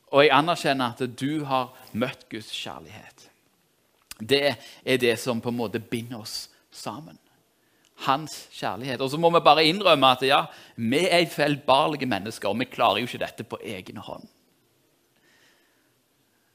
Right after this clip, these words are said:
Men så er vi jo ikke her på egen hånd. Hva var det Jesus sa?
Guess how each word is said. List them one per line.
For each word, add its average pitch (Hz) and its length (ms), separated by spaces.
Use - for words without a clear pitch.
Men 110 160
så 117 80
er 123 80
vi 131 80
jo 117 80
ikke 107 140
her 90 100
på 110 160
egen 101 240
hånd. 95 240
Hva 92 140
var 104 100
det 113 80
Jesus 123 320
sa? 131 160